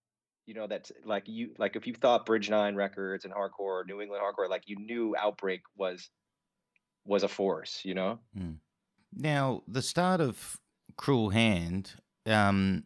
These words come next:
Speaker 2: came around two thousand and six. And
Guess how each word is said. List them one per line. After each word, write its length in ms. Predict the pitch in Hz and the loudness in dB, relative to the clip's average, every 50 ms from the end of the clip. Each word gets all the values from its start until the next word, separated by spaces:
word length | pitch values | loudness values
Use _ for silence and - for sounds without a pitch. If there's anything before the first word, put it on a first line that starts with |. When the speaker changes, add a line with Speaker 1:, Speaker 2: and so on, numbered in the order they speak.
| _ - - | _ -18 -8
Speaker 2:
came 280 | - - 110 110 110 104 | -2 2 2 4 4 4
around 420 | 98 92 95 95 95 92 92 - | 4 4 4 4 4 2 2 0
two 180 | - 107 92 87 | 0 -2 -2 0
thousand 400 | 92 92 87 85 78 76 85 80 | 0 0 0 0 0 -2 -4 -4
and 160 | 76 69 69 | -4 -6 -6
six. 720 | - - - - 110 87 - - - - - - - - - _ _ _ _ _ _ _ _ _ _ _ _ - | -6 -4 -2 -2 -2 -2 -4 -8 -12 -10 -10 -8 -10 -10 -14 _ _ _ _ _ _ _ _ _ _ _ _ -8
And 640 | 90 90 87 87 87 87 87 85 85 85 80 - | -4 -2 0 0 2 0 0 0 0 -2 -4 -6